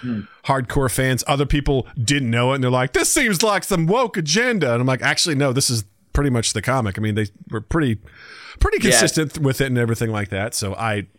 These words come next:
Speaker 2: I appreciate it. I didn't necessarily understand the backlash.
Speaker 1: Okay.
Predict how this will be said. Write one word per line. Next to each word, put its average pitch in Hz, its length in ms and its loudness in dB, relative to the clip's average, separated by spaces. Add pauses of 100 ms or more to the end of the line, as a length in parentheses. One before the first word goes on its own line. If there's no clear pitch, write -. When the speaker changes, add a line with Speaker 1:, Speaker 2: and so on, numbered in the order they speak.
Speaker 2:
I 180 160 0
appreciate 139 540 0
it. 117 120 -2
I 110 80 0
didn't 107 260 -4
necessarily 107 380 0
understand 92 320 -4
the 80 60 -6
backlash. 82 540 -8 (1120)
Speaker 1:
Okay. 117 420 -2